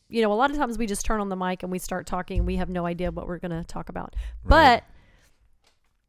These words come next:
Speaker 1: I got my resume finished this week.
Speaker 2: Good for you.
Speaker 1: And it looks really cool. It looks very
Speaker 2: Does look
Speaker 1: professional,
Speaker 2: nice.
Speaker 1: but it is bright yellow and bright red,
Speaker 2: Yeah.
Speaker 1: which I don't know how that will go in the corporate world.
Speaker 2: I think it'll be fine. I just think, as I said yesterday, if,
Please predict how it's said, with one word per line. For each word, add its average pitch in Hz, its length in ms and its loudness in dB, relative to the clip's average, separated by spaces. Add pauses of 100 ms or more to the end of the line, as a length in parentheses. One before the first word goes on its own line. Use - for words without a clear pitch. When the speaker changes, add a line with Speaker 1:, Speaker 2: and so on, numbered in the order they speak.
(400)
Speaker 1:
I 196 80 0
got 175 160 4
my 202 100 0
resume 202 440 0
finished 180 360 -6
this - 220 -6
week. 175 400 -8
Speaker 2:
Good 101 140 -12
for - 160 -8
you. 101 320 -2 (260)
Speaker 1:
And 202 240 -2
it - 40 -8
looks 196 240 -6
really 190 300 0
cool. 233 560 2 (140)
It 208 140 -2
looks 220 320 0
very 226 200 4
Speaker 2:
Does 269 80 0
look - 140 2
Speaker 1:
professional, 247 420 2
Speaker 2:
nice. 214 40 -2
Speaker 1:
but 220 120 2
it 202 120 2
is 202 200 0
bright 196 360 4
yellow 190 380 0
and 202 160 -4
bright 180 260 0
red, 170 420 -2 (300)
Speaker 2:
Yeah. - 220 -4
Speaker 1:
which 196 140 -4
I 180 100 2
don't 202 140 0
know 196 100 2
how 185 220 0
that 180 200 -2
will 175 120 -4
go 180 500 2 (100)
in 190 280 -2
the 180 400 -2
corporate - 420 -2
world. 180 400 0
Speaker 2:
I - 20 -4
think 127 140 -4
it'll 107 40 -6
be 101 80 -4
fine. 101 300 -6
I 92 100 -10
just 110 200 -12
think, 107 260 -8
as 98 160 -8
I 98 40 -12
said 98 260 -6
yesterday, 101 420 -8
if, 87 100 -14